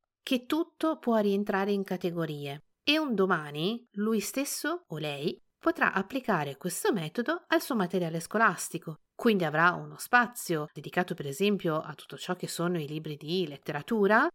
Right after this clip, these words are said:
uno per il materiale di matematica, uno con le mappe di geografia e via dicendo. Imparerà che questo è un metodo assolutamente valido per suddividere tutto quello che lo riguarda, quindi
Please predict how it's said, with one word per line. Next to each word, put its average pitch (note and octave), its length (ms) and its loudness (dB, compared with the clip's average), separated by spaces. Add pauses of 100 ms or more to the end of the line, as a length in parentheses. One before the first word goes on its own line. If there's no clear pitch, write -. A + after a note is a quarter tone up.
(120)
uno F3+ 360 4
per D3+ 500 -4
il D#3 120 -10
materiale D3+ 560 -2
di D3+ 300 -8
matematica, G3+ 800 0 (240)
uno F3+ 200 4
con D#3+ 140 -2
le C#3+ 80 -4
mappe D#3 300 -4
di D3 100 -8
geografia D3 720 -4 (140)
e C4 140 2
via D#3 160 0
dicendo. C3+ 640 -10 (340)
Imparerà F#3 540 0
che - 120 -18
questo E3+ 280 -6
è - 20 -2
un D#3+ 60 -8
metodo E3+ 300 -6
assolutamente E3+ 680 -6
valido E3 320 -4
per D3 260 -8
suddividere D#3+ 760 -4
tutto E3 220 -10
quello D#3 260 -2
che E3 120 -8
lo D3+ 100 -4
riguarda, C#3+ 600 -2
quindi D3+ 560 -8